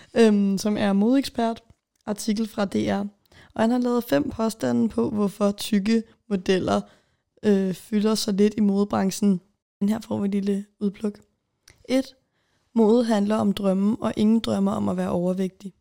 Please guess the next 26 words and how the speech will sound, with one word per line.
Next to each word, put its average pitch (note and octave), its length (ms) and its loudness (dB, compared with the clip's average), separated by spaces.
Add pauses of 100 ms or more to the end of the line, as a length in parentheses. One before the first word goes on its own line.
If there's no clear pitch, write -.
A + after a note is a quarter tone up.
(420)
Uddybning. B3 640 2 (520)
Her A#3+ 180 -4
skriver A3+ 360 -2
Chris, - 480 -4 (260)
at, G3+ 240 -4
øh, F#3 200 0
mode A3 440 0 (380)
helt C#4+ 240 -2
grundlæggende A3 560 0
ikke A3 220 -4
handler G#3 240 0
om G#3+ 120 -2
at F#3 60 -4
sælge G3 260 -2
tøj, G#3+ 380 -2 (280)
men G#3+ 120 2
om G3+ 160 2
at G3+ 80 0
sælge G3 300 -2
en G#3 100 2
fantasi G#3 680 -4
eller G#3 200 -2
et G3 80 -4
produkt, G#3 560 -4
der A3 60 -4
kan F#3+ 280 -2